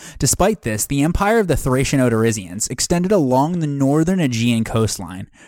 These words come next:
from Abdera to the mouth of the Danube along the Black Sea. As a result, Sitalkis still had a large number of forces in his empire that he could summon for this expedition, and so he was able to gather a hundred and fifty thousand men,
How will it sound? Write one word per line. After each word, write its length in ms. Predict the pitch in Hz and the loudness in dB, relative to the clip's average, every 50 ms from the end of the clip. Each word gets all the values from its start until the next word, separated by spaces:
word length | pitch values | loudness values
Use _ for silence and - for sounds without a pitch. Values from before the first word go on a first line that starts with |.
| - - | -18 -10
from 200 | - - 170 156 | -4 -2 0 0
Abdera 600 | 143 127 117 110 120 120 120 104 98 95 101 123 | 0 0 0 0 0 0 0 0 -2 -4 -6 -6
to 120 | - - 135 | -6 -4 -2
the 80 | 135 | 0
mouth 340 | 127 131 131 131 139 156 - | 0 0 2 2 2 0 0
of 120 | 220 190 170 | -2 -2 -2
the 80 | 143 | -2
Danube 520 | 127 - 123 120 127 123 120 117 110 104 107 | 0 0 0 2 2 2 2 2 2 2 2
along 300 | 110 110 110 117 117 117 | 2 2 2 2 2 2
the 80 | 113 | 0
Black 340 | 107 113 110 104 104 104 - | 0 0 0 -2 -2 -4 -4
Sea. 440 | - - - 120 104 90 98 - _ _ _ _ _ _ _ - - _ _ - | -4 -4 -2 -4 -4 -6 -10 -16 _ _ _ _ _ _ _ -20 -20 _ _ -6
As 140 | 143 143 147 | -4 -2 0
a 40 | 156 | 2
result, 520 | 151 139 123 113 127 120 107 110 - - - _ _ | 2 2 2 2 0 0 0 -2 -6 -10 -20 _ _
Sitalkis 560 | - - 180 - - 175 170 185 180 - 233 | -6 -4 -4 -2 0 0 0 0 0 -2 -2
still 260 | - - - 185 180 170 | -2 -2 0 0 0 2
had 140 | 175 165 | 2 0
a 60 | 160 147 | 0 0
large 420 | 139 135 135 135 135 139 131 117 | 0 2 2 2 2 2 2 0
number 220 | 143 135 131 131 | 0 0 2 2
of 80 | 127 - | 0 0
forces 440 | - - 123 120 117 - - 117 107 | 0 0 0 0 2 0 0 -2 0
in 80 | 113 | 0
his 120 | 110 107 104 | 0 0 0
empire 500 | 107 107 104 - - 107 98 101 107 120 | 0 -2 -2 -4 -4 -6 -8 -8 -8 -6
that 80 | - 127 | -4 -2
he 80 | 127 | -2
could 140 | 123 139 127 | 0 -2 -2
summon 400 | - - - 147 139 131 123 110 | -2 0 0 0 2 2 0 -2
for 140 | 110 - 120 | -2 -4 -4
this 180 | 113 107 - 120 | -2 -2 -2 -2
expedition, 720 | 110 - - - 113 101 104 101 - - 82 - 117 - _ _ _ _ - - - - - | -2 -4 -4 -6 -4 -4 -4 -4 -4 -6 -10 -12 -14 -18 _ _ _ _ -20 -20 -20 -14 -8
and 120 | - 131 127 | -6 -4 0
so 140 | - 170 | 0 0
he 80 | 170 190 | 0 0
was 140 | 190 165 185 | 0 0 0
able 200 | 180 208 208 233 | -2 -2 0 0
to 60 | 226 | -2
gather 280 | 180 160 151 143 139 135 | 0 0 0 0 0 0
a 40 | |
hundred 320 | 123 107 135 147 156 196 208 | 0 0 -2 0 0 0 0
and 100 | 175 - | -2 -2
fifty 320 | - 170 160 - - 147 | -2 -4 -2 -2 -2 -2
thousand 540 | 127 - 135 123 127 131 123 127 113 107 107 | -2 0 0 2 2 2 2 2 0 0 0
men, 400 | 110 104 92 - - - - - | -2 -2 -4 -8 -12 -18 -20 -20